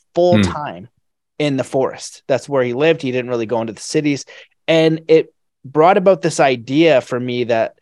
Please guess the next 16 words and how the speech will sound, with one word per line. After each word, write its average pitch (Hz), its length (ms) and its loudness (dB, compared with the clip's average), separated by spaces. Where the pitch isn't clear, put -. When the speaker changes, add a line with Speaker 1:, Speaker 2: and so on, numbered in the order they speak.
Speaker 2:
Yeah. 90 220 0
Speaker 1:
how 196 280 4
different 165 800 -2
would 139 260 -4
your 147 500 2
consciousness 160 840 -6
be? 196 360 -6
Would 135 240 -6
your 139 240 2
view 139 320 2
of 127 80 -4
the 120 100 -2
world 139 460 0
be? 120 220 -4
Would 117 220 -4
your 131 380 0